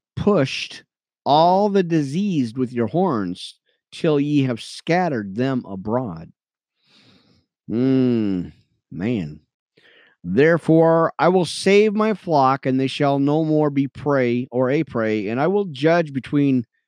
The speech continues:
cattle and cattle. And I will set up one shepherd over them, and he shall feed them, and he shall be their shepherd.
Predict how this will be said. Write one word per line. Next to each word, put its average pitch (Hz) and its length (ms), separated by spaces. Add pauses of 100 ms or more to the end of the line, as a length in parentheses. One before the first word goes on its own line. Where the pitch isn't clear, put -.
(300)
cattle 120 600 (100)
and 101 160
cattle. 117 480 (1000)
And 110 120
I 123 80
will 120 160
set 165 400
up 156 160
one 151 440
shepherd 208 540
over 165 260
them, 107 340
and 131 160
he 185 240
shall 127 260
feed 160 360
them, 90 320 (720)
and 104 140
he 151 600 (100)
shall 120 360
be 120 160
their 101 180
shepherd. 98 580